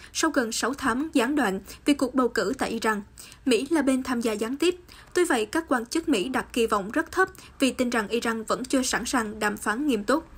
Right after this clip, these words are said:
Các quan chức hàng đầu của chính quyền Tổng thống Biden vô cùng lo lắng Iran sẽ đi quá xa trong quá trình phát triển hạt nhân hiện tại, đến nỗi không thể quay trở lại thỏa thuận hạt nhân năm hai nghìn không trăm mười lăm.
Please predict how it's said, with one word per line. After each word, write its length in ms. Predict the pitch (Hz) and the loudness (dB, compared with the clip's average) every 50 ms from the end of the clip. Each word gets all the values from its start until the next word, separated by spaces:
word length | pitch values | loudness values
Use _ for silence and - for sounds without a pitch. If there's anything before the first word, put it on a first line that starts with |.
| - - - - - - - | -18 -18 -18 -18 -20 -14 -2
Các 160 | - 370 381 | -2 0 2
quan 160 | - 294 262 | 2 0 0
chức 220 | 262 - 370 381 - | 2 -2 -4 -2 -2
hàng 180 | 311 277 233 | -2 -2 0
đầu 200 | 226 226 214 208 | 2 2 0 0
của 160 | 208 - 226 220 | 0 -2 -4 0
chính 220 | - 233 254 302 294 | 0 0 0 2 4
quyền 180 | 269 220 208 | 4 4 4
Tổng 160 | 208 202 185 - | 2 -4 -6 -4
thống 240 | - 233 240 285 | -4 -2 0 2
Biden 320 | 285 240 220 214 226 208 208 - - - - - | 2 2 2 2 2 0 -2 -8 -10 -16 -14 0
vô 120 | - 349 349 - | 0 0 2 2
cùng 160 | 294 240 226 | 0 0 2
lo 160 | 214 214 214 | 0 2 2
lắng 260 | 214 214 214 254 330 359 - - - - - | 2 2 0 0 -4 -6 -8 -16 -20 -8 0
Iran 340 | - 262 240 262 240 226 226 | 0 2 2 2 0 0 0
sẽ 180 | - - 214 214 | -2 -2 -2 0
đi 160 | 247 269 254 - | 0 -2 0 0
quá 160 | 240 240 294 | 0 0 0
xa 280 | - - 311 277 269 262 - | 0 2 2 2 2 0 -2
trong 180 | - 233 233 226 | -2 -2 0 0
quá 120 | 226 247 | -2 0
trình 220 | 277 285 233 202 | 0 0 0 0
phát 240 | 190 - 294 320 - | 0 -4 -4 -4 0
triển 200 | - 220 165 220 | 0 -2 -2 -2
hạt 160 | 254 254 285 | -6 -6 -4
nhân 300 | 190 214 226 226 220 220 220 | -4 0 0 0 -2 -2 -2
hiện 200 | 233 220 208 - | -2 -2 -2 0
tại, 260 | - 208 196 202 202 - - - - - - | 0 0 0 0 -4 -8 -14 -18 -18 -12 -2
đến 180 | - 247 277 330 | 0 2 2 4
nỗi 220 | 359 233 214 427 | 2 2 2 0
không 240 | 262 - 330 294 294 | 0 0 -2 -2 0
thể 200 | 285 285 190 208 | -2 -2 0 2
quay 160 | - 262 247 | 0 0 0
trở 160 | 247 247 208 | 0 -2 -2
lại 220 | 220 247 220 190 202 | 0 0 0 0 0
thỏa 160 | - 220 226 | -2 -4 0
thuận 200 | 233 285 196 208 | 0 0 0 0
hạt 160 | 240 226 - | -2 -4 -2
nhân 300 | 254 233 233 226 220 226 | 0 -2 -2 -2 -2 -4
năm 120 | 226 226 | -4 -2
hai 100 | 240 226 | -2 -2
nghìn 220 | 226 226 214 196 196 | 0 0 -2 -2 -2
không 160 | - 226 214 | -4 -6 -4
trăm 200 | 202 214 214 208 | -4 -4 -4 -2
mười 100 | 208 196 | -2 0
lăm. 200 | 196 220 226 214 | 2 2 2 0